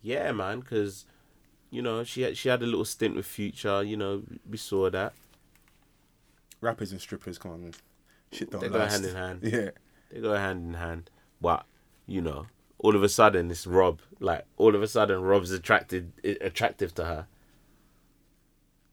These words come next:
Speaker 1: Okay.
Speaker 2: You're really
Speaker 1: Okay.
Speaker 2: upset.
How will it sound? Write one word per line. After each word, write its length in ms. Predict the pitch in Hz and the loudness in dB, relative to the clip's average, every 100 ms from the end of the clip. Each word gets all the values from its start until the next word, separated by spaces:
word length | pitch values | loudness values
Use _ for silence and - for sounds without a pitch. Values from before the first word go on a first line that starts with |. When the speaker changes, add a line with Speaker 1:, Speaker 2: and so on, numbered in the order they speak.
| _ _ _ _ 80 | _ _ _ _ -12
Speaker 1:
Okay. 440 | 80 78 69 78 - _ _ _ _ _ _ - - - - - _ - - _ - _ _ - _ _ _ _ - - - | -10 -10 -14 -14 -18 _ _ _ _ _ _ -20 -20 -20 -20 -20 _ -20 -20 _ -20 _ _ -20 _ _ _ _ -20 -16 0
Speaker 2:
You're 140 | 101 | 8
really 220 | 170 165 | 10 10
Speaker 1:
Okay. 80 | 143 | 6
Speaker 2:
upset. 540 | - - 143 415 622 | 2 0 2 4 4